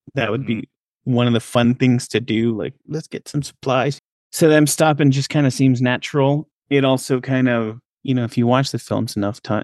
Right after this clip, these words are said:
Speaker 1: the film enough times, you kinda question, like, "How the hell did they know where to go? Did they just happen upon those rocks at some point?" So, it, you know, Mikey looking at the map
Speaker 2: Yeah.
Speaker 1: kinda helps connect those dots.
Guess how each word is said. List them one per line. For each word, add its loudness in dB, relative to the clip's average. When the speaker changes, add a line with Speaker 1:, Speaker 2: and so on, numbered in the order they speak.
Speaker 1:
the 0
film -4
enough -4
times, -6
you -16
kinda -2
question, -2
like, -8
"How -6
the -4
hell -2
did 2
they -2
know 0
where 0
to 0
go? 2
Did -6
they -2
just -4
happen -2
upon 0
those 0
rocks -2
at -8
some -4
point?" 0
So, 4
it, 4
you 4
know, 0
Mikey -2
looking -2
at -6
the -4
map -4
Speaker 2:
Yeah. -14
Speaker 1:
kinda 2
helps -4
connect 0
those 0
dots. -2